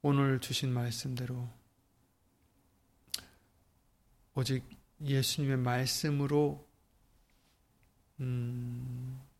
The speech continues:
꽉 차여 있는 우리가 될 수 있도록 예수 이름으로 도와주셔서 우리 말을 항상 은혜 가운데서 할 수 있는, 말씀 가운데서 할 수 있는, 말씀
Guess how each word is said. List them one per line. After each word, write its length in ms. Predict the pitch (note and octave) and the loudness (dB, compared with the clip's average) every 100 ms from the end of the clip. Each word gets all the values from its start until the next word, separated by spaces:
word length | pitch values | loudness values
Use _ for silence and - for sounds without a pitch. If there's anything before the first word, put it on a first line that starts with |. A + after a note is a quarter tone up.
| _ - - | _ -16 -4
꽉 300 | - D3 - | -2 -2 -4
차여 380 | - - D#3 C3+ | -8 -2 -2 0
있는 480 | C3 A#2+ A#2+ C3 B2+ B2 _ _ _ _ _ _ | 0 0 0 0 -2 -8 _ _ _ _ _ _
우리가 320 | C3+ B2+ B2+ | 0 2 2
될 140 | B2 A#2+ | 2 -2
수 160 | - | -2
있도록 480 | C3 - C3 B2+ B2+ - - | -6 -4 -4 -4 -6 -12 -4
예수 260 | B2+ - | -4 -2
이름으로 260 | B2+ A#2 B2 | -2 -2 -4
도와주셔서 840 | - C3 B2+ - C3+ A#2+ - B2+ - _ _ _ - - - - - - _ _ _ - | -4 -4 -4 -6 -6 -6 -8 -10 -12 _ _ _ -20 -20 -20 -20 -20 -20 _ _ _ -4
우리 220 | C3+ C3+ | 0 2
말을 280 | B2+ B2 B2+ | 2 2 0
항상 600 | - A3+ A3 G#3+ F#3 - | -2 0 4 4 2 2
은혜 300 | C#3+ E3+ G3 | 4 4 4
가운데서 640 | - D#3 D#3 C#3 C#3 B2 - _ _ _ _ _ _ | 2 0 -2 -4 -4 -8 -10 _ _ _ _ _ _
할 220 | - - | -6 -2
수 200 | - - | -2 0
있는, 320 | B2+ A#2 B2 A#2+ A#2 _ _ _ _ | -2 0 -2 -4 -8 _ _ _ _
말씀 460 | B2+ D#3 - G3+ | 2 4 6 6
가운데서 600 | F#3+ - D3 D#3+ E3 - | 4 4 4 4 2 0
할 180 | C#3 E3 | -4 -4
수 220 | - - | -6 -4
있는, 320 | C3+ B2 B2+ C3 - _ _ _ _ _ _ | -4 -4 -6 -8 -16 _ _ _ _ _ _
말씀 720 | C3+ C#3 D3 - F#3+ F3+ D3+ | 4 4 2 4 4 4 0